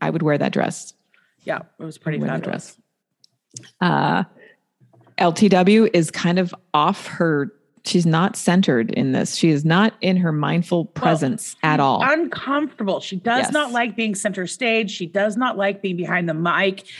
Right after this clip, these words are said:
Speaker 2: She keeps
Speaker 1: Mm-hmm.
Speaker 2: having those problems, like, not talking to the mic, and her and her husband are kinda getting
Speaker 1: Yeah.
Speaker 2: into it. And she's
Speaker 1: Which I
Speaker 2: feeling
Speaker 1: find so
Speaker 2: very
Speaker 1: interesting.
Speaker 2: vulnerable. I, yeah, that was, like, interesting, but
Speaker 1: Why is this happening?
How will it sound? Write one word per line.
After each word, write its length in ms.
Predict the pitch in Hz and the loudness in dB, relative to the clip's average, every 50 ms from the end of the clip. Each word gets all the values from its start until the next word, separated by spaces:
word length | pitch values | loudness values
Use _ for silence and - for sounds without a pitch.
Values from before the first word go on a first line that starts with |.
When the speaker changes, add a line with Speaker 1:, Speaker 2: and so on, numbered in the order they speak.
| - - | -20 -12
Speaker 2:
She 160 | - - 175 185 | -4 -2 0 0
keeps 200 | 160 165 - 165 160 | 2 2 0 0 2
Speaker 1:
Mm-hmm. 60 | 226 | 2
Speaker 2:
having 200 | 226 214 226 214 | 0 0 0 0
those 180 | 208 202 196 | -2 -2 -4
problems, 580 | 202 - - 214 196 202 202 202 190 185 185 190 | -4 -4 -2 0 0 2 0 0 -2 -2 -4 -4
like, 200 | 175 156 - - | -6 -6 -4 -4
not 240 | 170 165 160 - - | -4 -4 -4 -4 -4
talking 320 | - 202 202 202 208 196 | -4 -4 -2 -2 -4 -4
to 80 | 190 180 | -4 -4
the 80 | 165 | -4
mic, 360 | 160 175 196 196 190 196 190 185 | -2 0 2 2 2 0 0 -4
and 80 | 160 | -8
her 180 | 165 165 185 190 | -8 -6 -6 -4
and 80 | 185 156 | -2 -2
her 60 | 151 | -2
husband 360 | 156 196 202 196 202 190 185 175 | -2 -2 -4 -4 -4 -6 -6 -6
are 40 | |
kinda 260 | 165 - - 185 170 170 | -6 -6 -6 -6 -4 -4
getting 240 | 160 185 165 165 | -4 -4 -4 -4
Speaker 1:
Yeah. 140 | 160 180 196 | -4 -4 -4
Speaker 2:
into 220 | 196 - 220 220 202 | -4 -4 -2 0 0
it. 200 | 196 202 196 - - - - - - | 0 0 -2 -6 -18 -20 -16 -10 -8
And 120 | 185 190 | -8 -8
she's 100 | - 214 262 | -4 0 0
Speaker 1:
Which 120 | - - | 2 4
I 80 | 403 392 | 4 4
Speaker 2:
feeling 160 | 330 440 480 415 | 4 4 2 2
Speaker 1:
find 40 | - | 4
so 60 | - | 4
Speaker 2:
very 140 | 440 - - | 4 4 4
Speaker 1:
interesting. 680 | - 330 480 453 403 - 381 269 196 160 147 170 180 | 4 4 4 4 4 4 4 4 4 2 2 0 0
Speaker 2:
vulnerable. 600 | 170 214 233 269 302 277 262 196 190 165 - - - - | 0 2 2 2 2 2 0 2 0 0 -2 -2 -2 -2
I, 140 | 262 - - | -2 -2 -2
yeah, 200 | 247 233 330 330 | -2 0 0 2
that 220 | 247 302 349 381 403 | 2 2 2 2 2
was, 200 | 427 427 370 - | 2 0 2 2
like, 300 | 381 320 202 - - _ _ _ _ _ | 2 2 0 -2 -8 _ _ _ _ _
interesting, 440 | - 302 311 - 339 - 370 359 269 | -8 -8 -8 -8 -8 -8 -8 -6 -2
but 120 | 311 370 - | 0 2 4
Speaker 1:
Why 120 | 269 349 | 4 4
is 100 | 403 370 | 4 4
this 100 | 370 320 | 4 4
happening? 520 | - 302 311 381 381 277 185 139 95 214 | 4 4 4 4 4 2 2 2 0 -2